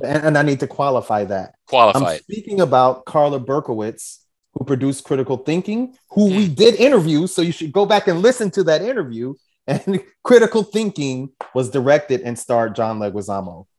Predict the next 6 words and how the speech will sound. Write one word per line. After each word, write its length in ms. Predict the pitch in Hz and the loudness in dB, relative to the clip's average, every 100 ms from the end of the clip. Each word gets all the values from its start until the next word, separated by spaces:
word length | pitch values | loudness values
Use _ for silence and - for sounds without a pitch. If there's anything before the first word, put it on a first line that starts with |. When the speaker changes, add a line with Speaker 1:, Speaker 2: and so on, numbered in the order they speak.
| _ _ _ _ _ _ | _ _ _ _ _ _
Speaker 1:
That's 260 | 160 180 180 | 0 2 4
in 100 | 226 | 2
the 80 | 185 | 4
parentheses. 680 | 233 233 208 - 160 120 - | 4 4 0 -4 -4 -8 -4
Please 280 | 180 175 | 0 0
continue. 580 | - 151 170 165 113 98 | -2 -6 -4 -6 -8 -12